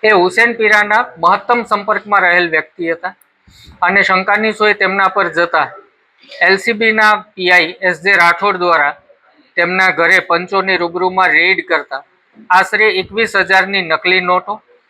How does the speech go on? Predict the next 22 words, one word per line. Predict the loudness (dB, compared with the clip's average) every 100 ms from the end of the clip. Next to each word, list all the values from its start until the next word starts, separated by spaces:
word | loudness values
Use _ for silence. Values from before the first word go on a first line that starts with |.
| _ _ _ -20 _ _ -4
નોટમાં | 2 2 2 2 2
લગાડવામાં | 4 4 4 4 2 2 2
આવતો | 2 0 -2
થ્રેડ, | 0 2 2 2 -6 _ _ _ _ _ _ _ _ _ _ -4
આર | 2 2
બી | 0 0 4
આઈ | 4 0 -10 -20 -20 -18 -2
ભારત | 2 4 4 0 -6 _ _ -8
લખેલા | 0 0 2 2 4 4 2 -6 -10
એકસો | -10 -4 0
ને | 0
તેતાલીસ | 0 -2 0 0 0 -2
જેટલા | -4 2 2
કાગળો, | 4 2 2 -2 -4 _ _ _ _ _ _ _
બ્લેક | -4 2 2 0 0
થ્રેડ | 2 2 2
લગાડેલા | 0 4 4 6 4 4 2 -4 _ _ _ _ -4
આશરે | 0 0 2 0
ત્રણસો | 2 0 0 -2
ને | -2 0
બત્રીસ | -2 -2 -4 0
કાગળો | 2 2 2